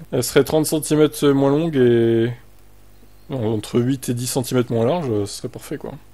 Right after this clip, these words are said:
Xpeng re-, reprend l'activité de Didi, le géant chinois du V T C. Donc là, on est passé au dimanche, hein, pour finir. Mini présente sa nouvelle coupeur électrique le jour même de la révélation de la nouvelle Model trois.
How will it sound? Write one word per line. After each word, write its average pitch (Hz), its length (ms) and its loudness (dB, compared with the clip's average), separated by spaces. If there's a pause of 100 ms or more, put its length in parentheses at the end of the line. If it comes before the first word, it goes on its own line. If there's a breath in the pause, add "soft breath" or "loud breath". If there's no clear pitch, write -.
(680 loud breath)
Xpeng 147 320 2
re-, 127 320 0
reprend 147 280 -2
l'activité 135 360 -4
de 117 100 -2
Didi, 139 520 -10 (500 soft breath)
le 117 120 0
géant 123 180 2
chinois 135 300 -2
du 113 120 -4
V 120 140 -4
T 131 120 -8
C. - 240 -10 (1300)
Donc 107 160 -8
là, 123 80 0
on 113 40 0
est 107 60 -2
passé 123 280 -2
au - 20 2
dimanche, 104 480 -8
hein, 123 60 -10
pour 120 160 -12
finir. - 320 -8 (960 loud breath)
Mini 127 180 4
présente 131 340 2
sa - 120 -4
nouvelle 123 220 4
coupeur 127 320 0
électrique 117 320 -2
le 123 60 0
jour 113 180 0
même 139 180 2
de 113 60 -4
la 104 100 2
révélation 117 460 0
de 131 40 -2
la 110 80 0
nouvelle 123 300 2
Model 131 240 2
trois. 117 320 -6